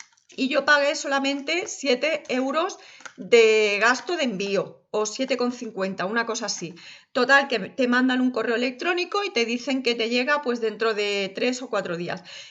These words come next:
Creo que tienen también la opción de que tú pagues el producto cuando tú lo recibas en tu casa, eh,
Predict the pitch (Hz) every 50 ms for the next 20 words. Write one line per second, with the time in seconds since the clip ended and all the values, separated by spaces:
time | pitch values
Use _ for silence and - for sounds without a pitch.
0 | - _ - 339 370 403 370 - 277 254 294 330 349 381 370 381 339 311 311 285
1 | 269 277 262 233 240 - - - 269 285 359 392 381 254 247 247 233 226 240 -
2 | 285 269 285 277 269 226 214 208 - 285 277 349 349 339 302 269 254 247 - -
3 | 320 370 440 - - - _ _ _ - 269 262 254 247 240 240 262 277 302 294
4 | 277 233 233 233 - 262 262 269 285 277 285 294 269 262 254 - 254 262 262 254
5 | 254 247 247 254 247 240 285 302 330 320 - - 349 359 427 - - - _ -
6 | - _ _ _ _ - 233 233 233 233 226 220 220 214 214 214 208 196 -